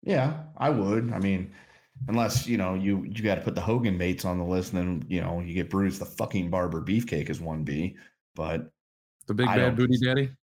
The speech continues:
Speaker 1: Yeah. Dude, something got brought up about him earlier today, and I looked him up.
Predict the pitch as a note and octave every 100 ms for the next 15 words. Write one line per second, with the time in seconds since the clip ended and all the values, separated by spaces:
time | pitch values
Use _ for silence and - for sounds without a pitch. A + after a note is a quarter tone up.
0 | _ _ G2 A#2 C#3 C3+ - - - -
1 | C#3 C#3+ C3 - - - - - - -
2 | - F#3 G3+ A#3+ F3+ C3 C3+ B2 B2+ B2+
3 | G#2+ G2+ A2 F#2+ G#2 G#2 G2+ G2 G#2 E2+
4 | G2 G#2 A2+ A2 B2+ F#2+ F2+ E2+